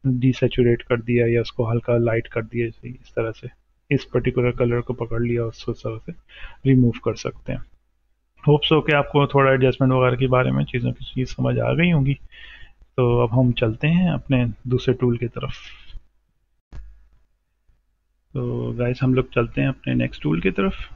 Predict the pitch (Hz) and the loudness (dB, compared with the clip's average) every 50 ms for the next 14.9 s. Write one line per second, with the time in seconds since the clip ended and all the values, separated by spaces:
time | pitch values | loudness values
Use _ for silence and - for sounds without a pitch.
0 | - _ _ _ - 127 123 120 120 - - 120 117 - 123 120 120 - - 120 | -20 _ _ _ -6 -4 -4 -4 -4 -4 -6 -8 -4 -2 -2 -2 -2 -2 -4 -4
1 | 117 120 131 151 - - 175 170 156 165 175 - - 92 175 - - - _ _ | -2 -2 -4 -4 -2 -2 -2 -2 0 0 0 0 0 -2 -2 -4 -10 -18 _ _
2 | _ _ _ - - - - - - _ 127 127 120 117 127 127 127 127 123 - | _ _ _ -18 -16 -16 -18 -18 -6 _ 0 0 2 2 2 2 0 -2 -4 -4
3 | - - 127 123 123 123 - 131 123 117 - 123 120 127 123 - - 127 123 - | -2 0 0 2 0 0 0 0 0 0 0 0 0 0 2 2 0 0 2 2
4 | 127 127 127 127 127 127 123 127 127 123 123 - 127 - - - 117 117 - - | 0 0 2 2 2 2 2 2 0 0 0 -2 -2 -2 -2 -2 -2 -2 0 0
5 | 156 160 156 156 151 147 - 151 147 147 - 147 143 143 143 - 156 151 - 147 | 0 2 4 2 2 2 2 0 0 0 0 0 0 0 2 0 0 0 2 2
6 | 139 139 139 139 135 - 139 139 139 - 147 143 - - - - - - - - | 2 4 4 2 2 2 0 -2 0 -2 -2 -2 -6 -12 -16 -18 -20 -20 -20 -20
7 | - - - _ _ 117 - - - 131 127 123 120 120 120 127 127 123 123 120 | -20 -20 -20 _ _ -16 -14 -4 0 2 2 4 4 4 4 4 4 4 4 4
8 | 120 - - 123 123 120 123 - 123 120 120 - - 113 127 - - 156 147 147 | 2 2 2 2 2 2 0 0 0 0 0 0 -2 -2 -2 -2 0 0 0 2
9 | 143 151 147 139 - - - _ - - - 127 120 113 - - 135 131 127 - | 2 2 0 0 -4 -10 -14 _ -8 -4 -2 -2 -2 -2 -2 0 0 0 0 0
10 | - - 131 127 123 127 123 120 123 127 120 120 120 120 117 - - - 117 117 | -2 0 0 2 2 2 2 2 2 2 2 2 2 0 0 -2 -2 -2 0 0
11 | 117 120 - - 117 113 113 - - 123 127 127 - 147 135 - 151 139 - - | 0 -2 -2 -2 -4 -4 -4 -2 -2 -2 -2 0 -2 -2 0 0 -2 -2 -2 -2
12 | - 139 139 139 - - - - - 123 123 123 120 120 120 120 117 117 117 120 | -2 0 0 0 -2 -4 -8 -8 -8 -4 -2 -2 -2 -2 -2 -4 -6 -6 -6 -6
13 | 117 - - 120 120 120 120 117 - - - 131 127 123 123 120 120 120 117 117 | -8 -6 -6 -4 -2 -2 -2 -4 -6 -6 -4 -2 -2 -2 -2 -4 -6 -8 -8 -8
14 | 117 117 - - 127 123 123 - - _ 123 117 117 113 117 117 117 | -10 -12 -12 -12 -12 -12 -12 -14 -16 _ -12 -10 -10 -10 -12 -12 -14